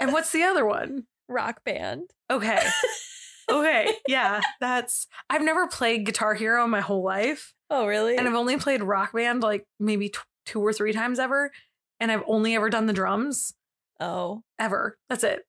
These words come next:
Speaker 1: <laughs>
Speaker 2: Yeah, I only did the drums in Rock Band, and I only did it once. But Guitar Hero makes you feel like you're on a fucking trip when you're done.
Speaker 1: Oh, I wanna do it so bad.
Speaker 2: Because, like, we haven't.
Speaker 1: I know.
Speaker 2: <laughs> It,
Speaker 1: We
Speaker 2: like,
Speaker 1: talk about it all the time.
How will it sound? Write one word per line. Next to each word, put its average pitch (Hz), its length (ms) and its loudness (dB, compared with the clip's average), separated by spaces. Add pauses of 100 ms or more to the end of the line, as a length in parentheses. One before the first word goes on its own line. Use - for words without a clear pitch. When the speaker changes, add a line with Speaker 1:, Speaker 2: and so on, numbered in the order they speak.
Speaker 1:
<laughs> 208 500 -2
Speaker 2:
Yeah, 247 200 2
I 226 100 4
only 233 180 0
did 233 160 -2
the 220 80 -2
drums 196 300 -2
in 190 100 -6
Rock 196 220 -4
Band, 196 260 -6
and 208 140 -2
I 190 100 0
only 196 180 -2
did 202 140 -2
it 185 100 -4
once. 185 460 -4
But - 180 -4
Guitar 196 380 -2
Hero 262 320 4
makes 233 260 -2
you 220 60 -6
feel 208 180 -4
like 190 200 -4
you're 185 100 -2
on 190 160 -2
a 196 60 -2
fucking 196 540 -8
trip - 420 -4
when 202 100 -6
you're 190 160 -6
done. 196 480 -4
Speaker 1:
Oh, 220 180 -4
I 208 120 -2
wanna 233 200 -4
do 196 180 -4
it - 120 -10
so 202 140 -4
bad. 196 100 0
Speaker 2:
Because, 247 380 0
like, 214 420 -2 (560)
we 247 120 -4
haven't. 202 420 -6 (320)
Speaker 1:
I 226 100 0
know. 262 360 -2 (760)
Speaker 2:
<laughs> 208 160 0
It, 285 160 4
Speaker 1:
We 214 60 2
Speaker 2:
like, 302 160 4
Speaker 1:
talk 202 180 2
about 214 140 2
it 185 60 2
all 190 120 2
the 190 60 0
time. 214 260 -4